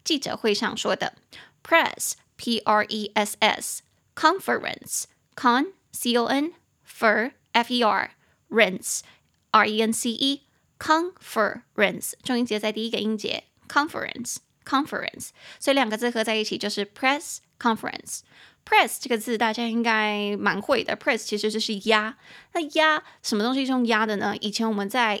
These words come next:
印刷的时候，是不是那些字都是用印刷的？你要用压这个动作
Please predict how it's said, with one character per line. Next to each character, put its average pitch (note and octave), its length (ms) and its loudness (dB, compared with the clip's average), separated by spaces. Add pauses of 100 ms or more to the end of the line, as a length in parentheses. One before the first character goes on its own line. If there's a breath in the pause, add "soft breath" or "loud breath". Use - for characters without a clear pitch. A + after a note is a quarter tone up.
印 A3 280 0
刷 G#3 320 -2
的 - 100 -8
时 - 160 -6
候， A3 220 0
是 B3 160 -4
不 A3+ 80 -6
是 B3 80 -2
那 A3+ 160 0
些 G#3+ 160 -2
字 G#3 160 -6
都 F#3+ 100 -2
是 G3 80 -6
用 G3+ 120 -4
印 G#3 180 -6
刷 - 220 -4
的？ - 100 -16 (200)
你 G3+ 100 -4
要 G#3+ 100 0
用 A3 220 0
压 G#3 200 0
这 A3 120 -2
个 G3 40 -2
动 G3 160 -4
作 - 280 -6